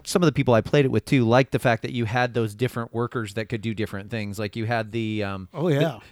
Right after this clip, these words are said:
Speaker 1: the Marines who could, who basically were kind of defending the, the,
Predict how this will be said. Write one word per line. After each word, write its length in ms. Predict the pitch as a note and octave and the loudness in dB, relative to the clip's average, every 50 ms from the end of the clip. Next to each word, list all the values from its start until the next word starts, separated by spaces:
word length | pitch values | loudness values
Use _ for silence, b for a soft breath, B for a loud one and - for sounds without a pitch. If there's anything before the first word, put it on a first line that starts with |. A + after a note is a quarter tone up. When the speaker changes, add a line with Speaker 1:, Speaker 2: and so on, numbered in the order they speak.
| b - | b -8
Speaker 1:
the 60 | C3+ | -4
Marines 560 | B2+ C3+ B2+ B2 C3+ C3 C3 C3 B2+ B2 - | -4 -2 -2 -2 -2 -2 -2 -4 -4 -4 -4
who 80 | - B2 | -4 -2
could, 300 | - C3 A2+ G#2 A2 C3+ - _ - C3+ | 0 0 -2 -2 -4 -16 -12 _ -2 2
who 220 | C3+ C3+ B2+ A#2+ A2 | 4 4 4 4 2
basically 460 | G2+ C#3 C3 B2 - C#3 - C3+ A#2+ | 2 2 2 2 2 -2 -2 -2 -2
were 100 | A2+ G#2+ | -2 0
kind 180 | - C3+ A#2 | 0 0 0
of 140 | A2+ G2+ F#2+ - - - | -2 -2 -6 -10 -10 -4
defending 520 | F3 G3+ F#3+ - C#3+ C3 B2+ A#2+ A#2+ A#2 A2+ | -2 -2 -2 0 0 0 0 0 -2 -2 -2
the, 320 | A2 G#2+ G#2 G2+ G#2 G#2 G#2 | -2 -2 -2 -2 -4 -4 -4
the, 240 | G#2+ G#2+ G#2 F#2+ | -4 -4 -4 -4